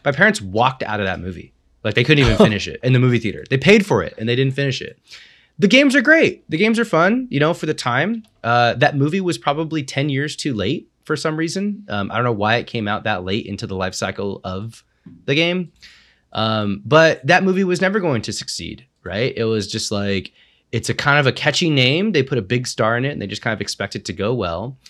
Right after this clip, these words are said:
Speaker 1: And the things that make a game really fun, engaging, and really great are not the same things that will make the movie really great.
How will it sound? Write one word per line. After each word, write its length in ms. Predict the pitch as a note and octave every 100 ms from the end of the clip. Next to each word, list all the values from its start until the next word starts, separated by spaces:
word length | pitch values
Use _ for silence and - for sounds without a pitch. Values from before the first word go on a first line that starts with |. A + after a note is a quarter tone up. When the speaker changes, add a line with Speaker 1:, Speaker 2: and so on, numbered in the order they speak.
| -
Speaker 1:
And 120 | - C3+
the 40 |
things 400 | C3 G#3+ D4 B3
that 180 | F3+ A2
make 280 | A2 C3 B2
a 60 |
game 680 | F#2 G2 G2+ A2+ A#2+ C3 C3 _ _ -
really 300 | G2+ A#2+ B2+
fun, 580 | - - G#2 A2 A#2+ B2+
engaging, 880 | - G2+ F#2 F#2 G2+ A#2 A#2+ B2 C3 _ -
and 120 | G#2
really 200 | G#2+ G#2+
great 500 | - F2 A2+ D3+ - _ _ _ -
are 100 | C#3
not 400 | B2+ C#3+ F3 G3
the 60 | D#3
same 280 | D#3 C#3
things 280 | C3 A#2+ A#2
that 120 | A2+
will 80 | G2+
make 300 | G2+ G#2 G2+ -
the 80 | G#2
movie 320 | G#2 A2+ G#2
really 260 | F2+ E2+ E2
great. 240 | D#2 D#2+